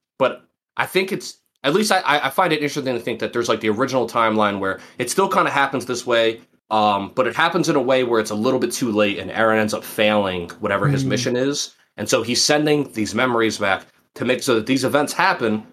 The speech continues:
Speaker 1: but they happen in an order or in a time frame to give him enough time to actually succeed, uh, in the mission.
Speaker 2: Yeah, I mean, time paradox, just like Hold the Door in Game of Thrones.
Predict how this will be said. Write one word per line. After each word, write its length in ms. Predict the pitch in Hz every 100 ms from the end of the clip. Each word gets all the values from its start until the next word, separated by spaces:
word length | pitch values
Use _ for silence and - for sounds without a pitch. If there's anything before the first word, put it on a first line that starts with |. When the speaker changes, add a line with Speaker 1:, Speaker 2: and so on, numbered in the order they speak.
| _ _
Speaker 1:
but 60 | -
they 120 | 107
happen 360 | 104 156 165 160
in 160 | 127 120
an 80 |
order 640 | 107 113 120 117 110 110 -
or 140 | 107 107
in 100 | 104
a 80 |
time 340 | 87 - 120 117
frame 520 | - 104 98 92 92 _ _
to 80 | 104
give 180 | 127 123
him 140 | 117
enough 220 | 110 107
time 260 | - 107 104
to 140 | 95
actually 340 | 107 104 107 98
succeed, 680 | - 90 - 110 95 85 - -
uh, 400 | 90 82 80 80 87
in 100 | 82
the 60 |
mission. 400 | 80 76 - - - _
Speaker 2:
Yeah, 260 | 180 233 240
I 80 | 202
mean, 220 | 190 185
time 240 | 156 196 196
paradox, 480 | 185 175 165 156
just 160 | 160 156
like 140 | 160
Hold 200 | 151 160
the 40 | 151
Door 280 | 151 156 151
in 160 | 143
Game 260 | 131 151 147
of 60 |
Thrones. 440 | 143 147 143 135